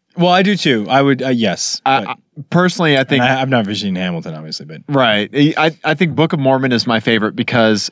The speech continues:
Speaker 2: you know, I was raised very religious. I'm not religious anymore. Um, and I think that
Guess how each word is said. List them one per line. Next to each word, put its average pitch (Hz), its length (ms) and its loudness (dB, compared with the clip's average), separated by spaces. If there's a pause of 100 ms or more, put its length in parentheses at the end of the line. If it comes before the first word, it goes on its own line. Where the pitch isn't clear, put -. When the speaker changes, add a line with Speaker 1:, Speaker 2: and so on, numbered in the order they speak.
Speaker 2:
you 131 200 -2
know, 113 180 0 (240)
I 131 120 2
was 123 200 -2
raised 120 420 2
very 110 260 0
religious. 107 680 0 (120)
I'm 95 240 0
not 101 200 0
religious 98 460 -2
anymore. 98 600 2 (480)
Um, 98 460 0
and 104 200 0
I 101 80 2
think 113 360 -2
that 98 200 0